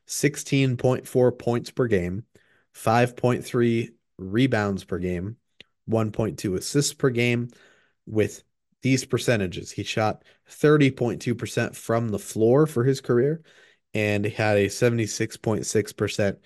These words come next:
free throw percentage for his career. Um, again, those percentages seem not great, but we're talking about a different era. We're talking about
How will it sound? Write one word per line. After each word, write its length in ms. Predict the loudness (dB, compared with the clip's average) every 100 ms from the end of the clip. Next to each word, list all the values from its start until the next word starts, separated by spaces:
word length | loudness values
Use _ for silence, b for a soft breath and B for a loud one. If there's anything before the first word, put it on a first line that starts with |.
| b b b
free 320 | -4 0 0
throw 160 | 0
percentage 580 | -2 -4 -6 -4 -4 -8 -18 b b
for 300 | -2 0 0
his 180 | -2
career. 480 | -6 -4 -2 -2 -6 _ b b b b -14
Um, 180 | -10 -6
again, 440 | -4 0 0 0 0
those 320 | 0 -2 -6 _
percentages 640 | -6 0 2 2 2 0
seem 460 | 0 0 2 -2 -6 _ _ _ -6
not 340 | 0 0 -2
great, 480 | 0 4 4 2 -4 _ b b b
but 120 | -2
we're 140 | -2 0
talking 340 | 2 2 0
about 260 | 0 -2 -4
a 60 | -4
different 380 | -4 -2 -2
era. 340 | 0 2 2 0
We're 160 | -2 -6
talking 360 | -2 -4 -2
about 320 | -2 -2 -4